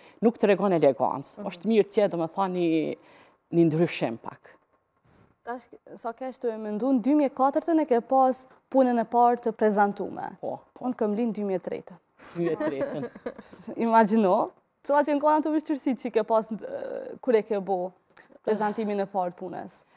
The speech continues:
Speaker 1: Vështërësi-
Speaker 2: Probleme me financa, sigurt,
Speaker 1: Po,
Speaker 2: me
Speaker 1: po.
Speaker 2: gjithë materiale që i ke dasht, që i ke prezantua, i
Speaker 1: E,
Speaker 2: ke gjithë modele, të vajzat që
Speaker 1: Vështërësit kanë qenë shumë të mëdhaja, do më thonë me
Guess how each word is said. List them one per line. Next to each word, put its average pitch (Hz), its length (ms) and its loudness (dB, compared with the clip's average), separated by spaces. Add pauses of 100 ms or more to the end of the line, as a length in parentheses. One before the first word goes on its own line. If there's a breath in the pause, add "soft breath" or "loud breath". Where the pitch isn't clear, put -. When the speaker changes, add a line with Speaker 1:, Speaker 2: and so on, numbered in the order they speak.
(140)
Speaker 1:
Vështërësi- 175 360 -2
Speaker 2:
Probleme 240 320 -2
me 214 100 -2
financa, 202 480 -2
sigurt, 196 720 0
Speaker 1:
Po, 202 60 -10
Speaker 2:
me 202 60 -4
Speaker 1:
po. 120 80 -2
Speaker 2:
gjithë 220 160 -6
materiale 214 400 -2
që 220 100 -6
i 208 40 -4
ke 208 160 -6
dasht, 202 680 0 (460 soft breath)
që 262 160 -2
i - 20 0
ke 254 160 -2
prezantua, 220 840 0
i - 60 0
Speaker 1:
E, - 60 -2
Speaker 2:
ke 208 100 -2
gjithë 208 240 -4
modele, 202 560 2
të 180 60 -8
vajzat 190 560 -2
që 185 180 -8
Speaker 1:
Vështërësit 202 500 -2
kanë 170 280 0
qenë 165 180 -2
shumë 170 220 -6
të 160 80 -8
mëdhaja, 113 420 -4 (120)
do 151 120 -8
më 151 80 -8
thonë 156 160 0
me 147 100 0